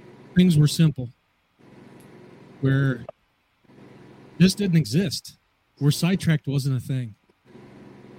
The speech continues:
We were just buddies. We talked about shit. We had fun.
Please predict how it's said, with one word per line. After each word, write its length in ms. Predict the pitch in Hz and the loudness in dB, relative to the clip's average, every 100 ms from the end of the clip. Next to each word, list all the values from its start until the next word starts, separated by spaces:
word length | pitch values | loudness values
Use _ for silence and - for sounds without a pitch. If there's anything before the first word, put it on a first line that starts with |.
| - - - | -20 -10 2
We 80 | 151 | 4
were 80 | |
just 260 | 151 123 - | 4 -2 -6
buddies. 480 | 127 123 107 - - _ _ _ _ - - - | -4 -4 -6 -10 -14 _ _ _ _ -20 -20 -8
We 80 | 143 | -6
talked 280 | - 147 - | -2 -2 -2
about 220 | 120 120 | -6 -10
shit. 320 | - 123 117 - _ _ _ _ - - - - - - - - - - - - - - - - - - - - - 139 | -10 -8 -10 -12 _ _ _ _ -20 -20 -20 -20 -20 -20 -20 -20 -20 -20 -20 -20 -20 -20 -20 -20 -20 -20 -20 -20 -4 4
We 60 | |
had 180 | 151 151 | 4 4
fun. 560 | - 147 147 143 143 | 0 2 2 0 -6